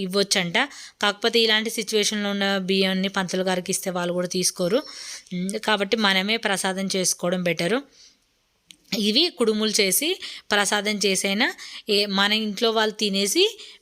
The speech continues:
మిగతావి కుడుములు అయితే పిల్లలకు పంచొచ్చు. చాలా మంచిదని నేను విన్నాను ఒక పంతులు చెప్తే. అందుకే నేనైతే ఇంకా ఇది నైట్ టైమ్ కుడుములు చేశాను కాబట్టి ఇంకా మా ఇంట్లో వరకే తినేసాం మేమైతే. ఎవరైనా పిల్లలు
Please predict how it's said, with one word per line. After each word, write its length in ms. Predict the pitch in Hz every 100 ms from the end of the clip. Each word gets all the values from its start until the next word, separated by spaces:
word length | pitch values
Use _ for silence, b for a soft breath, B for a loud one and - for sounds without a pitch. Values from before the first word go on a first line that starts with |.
| 208
మిగతావి 400 | 214 208 226 214
కుడుములు 280 | 220 208 208
అయితే 140 | 202 233 233
పిల్లలకు 340 | 208 202 196 202
పంచొచ్చు. 460 | 180 196 175 - - - -
చాలా 220 | 202 190 196
మంచిదని 480 | 190 185 208 196 208
నేను 140 | 196 185
విన్నాను 340 | 185 190 190 196 175
ఒక 100 | 175
పంతులు 280 | 180 160 185 180
చెప్తే. 260 | 175 226 302 - B B B 214
అందుకే 280 | 196 196 247 254 196
నేనైతే 440 | 208 214 220 220 254 269 262
ఇంకా 220 | 240 202 190 185 - B B
ఇది 100 | 208 214
నైట్ 200 | 208 214 226
టైమ్ 180 | 233 214
కుడుములు 260 | 208 202 202
చేశాను 280 | 196 190 190 190
కాబట్టి 240 | 190 214
ఇంకా 160 | 202 190
మా 80 | 185 185
ఇంట్లో 260 | 180 202 196 190
వరకే 280 | 185 185 214
తినేసాం 560 | 208 185 175 196 175 170
మేమైతే. 400 | 175 170 165 254 - B B B B
ఎవరైనా 380 | 208 202 202 214
పిల్లలు 400 | 202 208 202